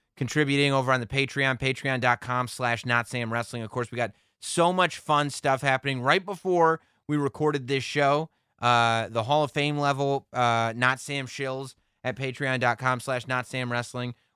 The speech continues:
were invited into a brainstorm sh-, sesh where we spent about thirty minutes just talking on Zoom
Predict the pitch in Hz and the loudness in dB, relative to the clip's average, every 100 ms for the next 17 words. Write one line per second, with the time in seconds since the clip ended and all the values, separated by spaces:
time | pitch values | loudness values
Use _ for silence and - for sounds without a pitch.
0 | - 135 123 110 127 131 127 127 127 120 | -2 0 0 0 0 0 -2 -2 0 0
1 | 101 120 139 139 - 139 131 123 - - | 0 2 4 2 2 2 2 -2 -6 -8
2 | - 151 147 - - _ _ _ _ _ | 2 2 2 -2 -10 _ _ _ _ _
3 | _ _ 123 127 - 147 127 131 127 - | _ _ -8 -8 -4 -2 0 2 2 4
4 | 143 139 135 135 135 - - 120 - 131 | 4 4 2 0 0 -2 -8 -8 2 4
5 | 131 135 123 123 110 123 123 127 | 4 0 -2 -2 -2 0 0 -2